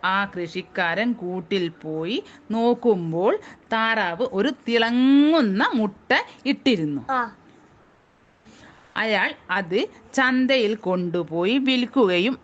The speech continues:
Speaker 1: അങ്ങനെ ധനികനാവുകയും ചെയ്തു.
Speaker 2: ആ.
Speaker 1: പക്ഷേ ഇത് അധിക നാൾ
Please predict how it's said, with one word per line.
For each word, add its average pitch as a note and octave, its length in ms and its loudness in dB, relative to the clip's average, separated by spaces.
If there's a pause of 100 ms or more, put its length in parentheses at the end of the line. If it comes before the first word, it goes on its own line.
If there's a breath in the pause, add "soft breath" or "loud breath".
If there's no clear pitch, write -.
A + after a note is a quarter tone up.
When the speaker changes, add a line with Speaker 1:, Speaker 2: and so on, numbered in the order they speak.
Speaker 1:
അങ്ങനെ A3+ 680 -2 (800 loud breath)
ധനികനാവുകയും G#3+ 1300 0
ചെയ്തു. A#3+ 600 2
Speaker 2:
ആ. C#4 220 2 (1500)
Speaker 1:
പക്ഷേ G#3 520 0 (260 loud breath)
ഇത് G#3+ 200 0 (140)
അധിക G#3 400 0
നാൾ G3+ 400 0